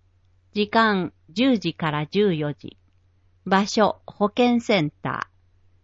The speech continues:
ー。費用、無料。持ち物、エプロン、三角巾、布巾二枚。申し込み、葉山町デイサービス、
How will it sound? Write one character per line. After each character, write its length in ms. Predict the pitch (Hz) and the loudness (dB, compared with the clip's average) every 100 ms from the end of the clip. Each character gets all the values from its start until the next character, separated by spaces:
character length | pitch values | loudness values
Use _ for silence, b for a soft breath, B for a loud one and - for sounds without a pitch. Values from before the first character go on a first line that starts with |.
| _ | _
ー。 40 | - | -6
費 180 | 247 | 0
用、 320 | 233 147 - - _ - | 2 2 -2 -12 _ -4
無 200 | 175 202 | 2 4
料。 460 | 196 196 165 135 - _ _ _ _ _ _ - | 4 4 2 -2 -8 _ _ _ _ _ _ -2
持 180 | 202 214 | 0 0
ち 180 | - | 0
物、 400 | 247 180 143 - - _ _ | 0 2 0 -6 -12 _ _
エ 140 | 226 | -2
プ 220 | 247 226 202 | 0 0 2
ロ 180 | 151 | 2
ン、 160 | 120 117 _ _ _ | 0 -4 _ _ _
三 320 | - 220 247 | 2 2 2
角 320 | - 214 202 | -2 -4 -4
巾、 380 | 196 139 123 - _ _ | -4 -2 -4 -4 _ _
布 220 | _ - 208 | _ -2 0
巾 380 | 269 247 180 | 4 4 4
二 140 | 165 196 | 4 2
枚。 320 | 165 131 - _ _ _ _ _ _ _ _ _ _ _ _ - | 0 -2 -8 _ _ _ _ _ _ _ _ _ _ _ _ 0
申 240 | 220 254 | 4 4
し 160 | 254 - | 2 -4
込 160 | - 214 | 0 2
み、 260 | 196 175 _ | 0 -2 _
葉 240 | - 185 226 | -14 -2 2
山 300 | 254 254 233 | 4 2 2
町 480 | 180 - - 147 - | 0 -2 -6 -6 0
デ 200 | 202 240 | 2 2
イ 60 | |
サ 260 | 233 214 165 | 0 0 0
ー 20 | |
ビ 160 | 143 143 | -2 -8
ス、 340 | _ 139 143 | _ -12 -12